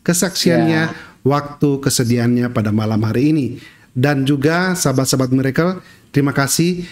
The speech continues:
Speaker 1: sudah subscribe. Luar biasa, kalian semua hebat ya. Membantu juga untuk memberikan dukungan kepada Pak Pendeta. Besok hari Minggu,
Speaker 2: Amin.
Speaker 1: jangan lupa kita beribadah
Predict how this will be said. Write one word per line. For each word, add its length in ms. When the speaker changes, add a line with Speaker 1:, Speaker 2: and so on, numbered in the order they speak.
Speaker 1:
sudah 400
subscribe. 720
Luar 240
biasa, 400
kalian 320
semua 240
hebat 480
ya. 240
Membantu 400
juga 240
untuk 320
memberikan 400
dukungan 480
kepada 400
Pak 160
Pendeta. 400
Besok 320
hari 240
Minggu, 400
Speaker 2:
Amin. 320
Speaker 1:
jangan 160
lupa 240
kita 160
beribadah 720